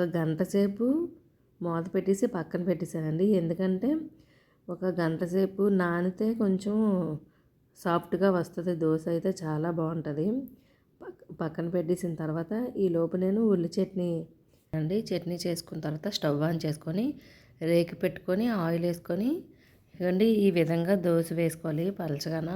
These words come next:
అలానే మరీ పలచగా అయినా సరే ఈ దోశ సరిగా రాదనమాట. తర్వాత ఒక వేసిన తర్వాత ఒక ఐదు నిమిషాల వరకు తీయకూడదు, ఇది బేగా కాలదు, కాలదనమాట ఈ దోశ.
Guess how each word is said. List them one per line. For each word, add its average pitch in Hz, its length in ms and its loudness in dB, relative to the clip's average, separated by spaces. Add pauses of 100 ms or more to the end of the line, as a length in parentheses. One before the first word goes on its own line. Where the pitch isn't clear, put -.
(120)
అలానే 170 320 0
మరీ 175 240 0
పలచగా 165 520 -2
అయినా 175 240 0
సరే 175 260 -2 (560)
ఈ 175 60 -2
దోశ 165 380 0
సరిగా 170 400 -2
రాదనమాట. 147 560 -2 (760)
తర్వాత 165 400 -2
ఒక 190 280 0 (200)
వేసిన 156 360 2
తర్వాత 180 280 -2
ఒక 196 160 -2
ఐదు 170 200 2
నిమిషాల 156 400 0
వరకు 170 340 0
తీయకూడదు, 165 540 -2
ఇది 165 120 2
బేగా 160 380 2 (800)
కాలదు, 170 420 2 (100)
కాలదనమాట 165 720 2 (200)
ఈ 170 100 2
దోశ. 156 340 2